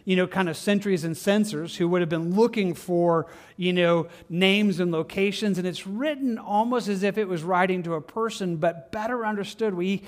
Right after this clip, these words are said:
can really believe that it was probably written to a church, a church in the midst of persecution.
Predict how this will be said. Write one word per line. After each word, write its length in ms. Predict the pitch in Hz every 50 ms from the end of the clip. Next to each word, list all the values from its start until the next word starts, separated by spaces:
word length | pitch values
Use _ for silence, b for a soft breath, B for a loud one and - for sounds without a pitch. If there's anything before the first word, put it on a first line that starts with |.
| B B B B
can 220 | - 208 190 185
really 300 | 196 220 269 320 330 320
believe 440 | 233 196 175 147 139 135 147 160 151
that 100 | 175 185
it 60 | 190
was 120 | 190 175 -
probably 480 | - - - - 226 233 240 302 285
written 280 | 233 185 165 170 180 180
to 180 | - - 185 165
a 60 | 165
church, 680 | 160 - - - 175 160 143 131 127 - - - - b b b b b b b b
a 80 | - 185
church 920 | 180 - - - - - 330 330 247 165 135 135 175 196 - - - - _ _ _ _ _ _ _ _ _ _ _ _ _ _ _ _ _ - - -
in 120 | 156 170
the 80 | 170 165
midst 340 | 175 185 196 190 196 - 175
of 80 | 160
persecution. 760 | - 165 151 139 - 135 - - 165 160 151 - - 127 113